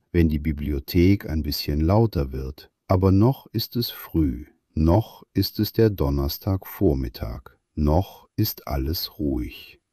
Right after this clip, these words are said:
Das Holz knackt, immer wieder, die ganze Zeit. Das alte Holz der Regale,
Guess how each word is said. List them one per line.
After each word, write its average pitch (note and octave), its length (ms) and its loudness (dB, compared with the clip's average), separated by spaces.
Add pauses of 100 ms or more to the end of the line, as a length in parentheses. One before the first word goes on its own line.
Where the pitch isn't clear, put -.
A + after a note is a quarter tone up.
(120)
Das - 240 0
Holz F2 340 4
knackt, - 640 -12 (160)
immer E2+ 380 2
wieder, D2+ 440 -2 (180)
die D2 140 -6
ganze D2+ 480 0
Zeit. D2 600 -4 (120)
Das F2 220 0
alte G2+ 520 2
Holz F#2+ 440 0
der C#2 200 -6
Regale, E2 760 0